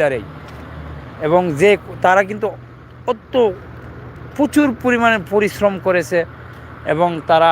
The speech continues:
আহ, পরিশ্রম করে কাজগুলো করতে হয়েছে, কারণ একদিকে হচ্ছে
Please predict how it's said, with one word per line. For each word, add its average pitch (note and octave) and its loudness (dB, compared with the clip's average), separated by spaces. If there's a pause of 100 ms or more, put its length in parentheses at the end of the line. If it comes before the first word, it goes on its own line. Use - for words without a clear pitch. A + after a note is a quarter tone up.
আহ, - -2 (100)
পরিশ্রম F#3+ -2 (100)
করে F#3 2
কাজগুলো E3+ 0
করতে E3+ 0
হয়েছে, E3+ 0 (100)
কারণ D#3 0 (460)
একদিকে E3 0
হচ্ছে G3 2